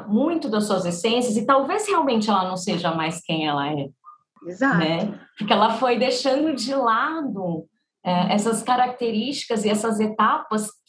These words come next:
Speaker 1: que constituem o que ela é. Gosto muito quando você fala, Dani, tornar-se mulher.
Speaker 2: É porque, é, quando você fala do, do não me vejo mais, né, é exatamente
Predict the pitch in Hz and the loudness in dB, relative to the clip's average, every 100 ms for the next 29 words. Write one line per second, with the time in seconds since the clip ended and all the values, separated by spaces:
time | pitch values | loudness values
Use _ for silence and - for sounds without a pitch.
0 | - 262 277 - _ - - 294 370 403 | -8 -8 -8 -12 _ -14 -2 2 2 2
1 | - - 302 - _ 330 392 415 226 214 | 0 -2 -4 -6 _ 0 2 4 2 2
2 | 185 - 170 170 151 156 156 214 220 247 | 0 -2 -2 -2 0 0 2 0 0 0
3 | 240 294 277 240 208 214 214 208 208 196 | 0 2 2 2 2 0 0 2 2 4
4 | 185 175 170 175 175 208 202 185 196 214 | 2 0 0 0 2 2 2 2 2 2
5 | - - 156 151 143 135 - _ _ _ | -2 -8 -10 -8 -8 -10 -14 _ _ _
6 | _ _ _ _ _ 196 - - 233 - | _ _ _ _ _ -8 -4 -2 0 2
7 | 233 233 226 - 208 202 202 240 233 247 | 4 4 0 0 2 2 0 -2 -2 -2
8 | 240 - 226 214 202 190 202 196 185 185 | -4 0 2 4 2 2 2 2 2 0
9 | 190 - 190 185 185 175 175 _ _ 214 | -4 -12 -18 -12 -12 -12 -16 _ _ -4
10 | 220 196 220 240 226 202 196 208 247 247 | -4 2 4 4 4 0 2 2 4 2
11 | 202 - 214 240 262 _ _ _ _ _ | -2 -6 -8 -6 -8 _ _ _ _ _
12 | 202 214 214 196 254 277 269 240 226 254 | 2 4 4 4 2 2 2 0 0 0
13 | 269 - 285 | 0 -2 -8